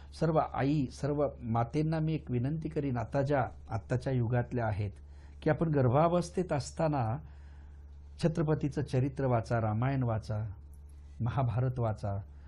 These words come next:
भगवान कृष्णाचं चरित्र वाचा. कारण विज्ञानानं आत्ता आत्ता मान्य केलं की स-, पाच महिन्याचा गर्भ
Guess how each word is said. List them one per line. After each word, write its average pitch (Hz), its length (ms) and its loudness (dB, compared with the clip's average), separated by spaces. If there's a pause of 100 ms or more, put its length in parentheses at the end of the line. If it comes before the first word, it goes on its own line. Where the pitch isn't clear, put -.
(340)
भगवान 110 560 2 (500)
कृष्णाचं 151 480 -4
चरित्र 120 440 0
वाचा. 104 360 -2 (1600)
कारण 127 300 4
विज्ञानानं 123 640 2
आत्ता 156 300 0
आत्ता 160 260 -2
मान्य 131 320 2
केलं 139 240 -2 (100)
की 156 100 -2
स-, - 180 -14 (160)
पाच 127 260 0
महिन्याचा 131 460 2
गर्भ 123 320 2